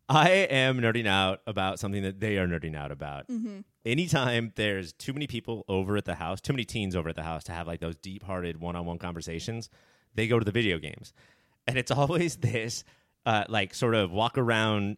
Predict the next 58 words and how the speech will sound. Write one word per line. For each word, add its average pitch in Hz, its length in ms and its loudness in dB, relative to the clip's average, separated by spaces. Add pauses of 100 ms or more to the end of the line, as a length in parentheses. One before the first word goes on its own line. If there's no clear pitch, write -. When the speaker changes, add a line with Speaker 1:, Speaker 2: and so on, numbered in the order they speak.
Speaker 1:
ninja 107 640 0
kill 117 160 2
people 151 260 -2
game. 160 400 -2
Speaker 2:
Mm-hmm. 220 360 -4 (200)
Speaker 1:
And 123 380 0
it 147 80 -2
doesn't 202 220 4
look 208 120 0
great. 90 280 -2 (120)
It's, 127 120 0
like, 123 180 2
P 143 160 2
S 131 140 2
one, 135 180 0
P 123 180 -2
S 120 140 0
two. 113 420 2
Speaker 2:
Yeah, - 80 4
the 208 100 -6
graphics 226 400 -8
are 294 140 -6 (280)
Speaker 1:
Yeah, 127 240 8 (140)
uh, 156 80 -2
graphics 143 340 0
aren't 156 160 -4
great, 113 240 0
and 120 80 2
it's 107 100 0
definitely 139 300 2
a 151 60 0
button 127 240 4
masher, 107 440 0
which 147 220 4
I'm 180 80 8
Speaker 2:
Mm-hmm. 208 80 0
Speaker 1:
not 214 80 2
opposed 120 340 6
to. 87 220 0
But, 107 360 4
uh, 101 340 0 (680)
if 151 120 2 (100)
Luke 165 340 -2
i-, 147 60 -12 (120)
can 147 140 -4
be 131 120 -6
good 143 140 2
at 147 100 -4
the 139 60 -6
game, 120 480 -2
how 131 180 0
good 131 200 2
of 117 80 -2
a - 40 4
game 110 240 2
is 101 120 0
it? 143 180 -2
Speaker 2:
<laughs> 277 60 -6